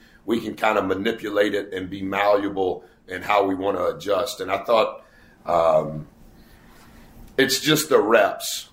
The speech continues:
where we're more comfortable. Hey, we're, we're running the play Travis.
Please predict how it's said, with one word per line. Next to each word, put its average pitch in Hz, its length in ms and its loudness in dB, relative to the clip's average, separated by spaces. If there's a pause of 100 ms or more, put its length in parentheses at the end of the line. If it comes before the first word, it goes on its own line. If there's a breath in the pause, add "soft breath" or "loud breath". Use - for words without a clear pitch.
where 110 400 2
we're 107 480 -2 (140)
more 127 380 -2
comfortable. 110 600 -2
Hey, 113 200 -4
we're, 104 300 -4 (200)
we're 107 200 -4
running 123 360 -2
the 104 80 -4
play 107 300 -2
Travis. - 800 -2